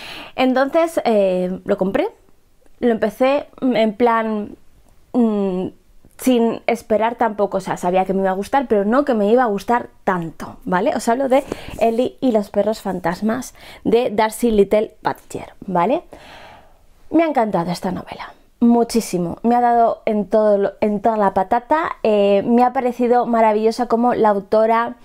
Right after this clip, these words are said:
agarra esas leyendas apaches o del imaginario, mm, colectivo de figuras del terror, mm, y las mezcla y crea su propio universo de,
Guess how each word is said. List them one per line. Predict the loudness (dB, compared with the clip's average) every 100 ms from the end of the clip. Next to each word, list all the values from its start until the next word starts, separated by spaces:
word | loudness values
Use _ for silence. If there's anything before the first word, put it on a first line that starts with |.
| -6
agarra | -2 -2 0 -2
esas | 0 -4 0
leyendas | 0 2 0 0 0 -2 -2 -6 -18 -8
apaches | -6 -4 -2 -2 -2 0 2 0 -2 -2
o | 0 2 2 2 0
del | 0 0 0
imaginario, | -2 -2 -2 0 0 0 2 2 2 0
mm, | -2 0 -2 -2
colectivo | -2 0 -2 -2 0 2 4 4 2 -6 -20 -20 -10
de | 0 2 2 2
figuras | 0 0 2 2 2 4 2 2
del | 0 0
terror, | 0 0 2 2 0 -4 _ _ -12 -2
mm, | 0 2 0 -4 -6
y | -4 -2 -4 -10 -2
las | -2 0 0
mezcla | 0 -2 0 0 0 -2
y | -4
crea | -2 0 2 2 0 -4
su | -8 -2 -2 0
propio | 0 0 0 2 2
universo | 2 2 2 0 0 -2 2 0 -2 -18 -20 -16
de, | -8 0 2 2 2 2 0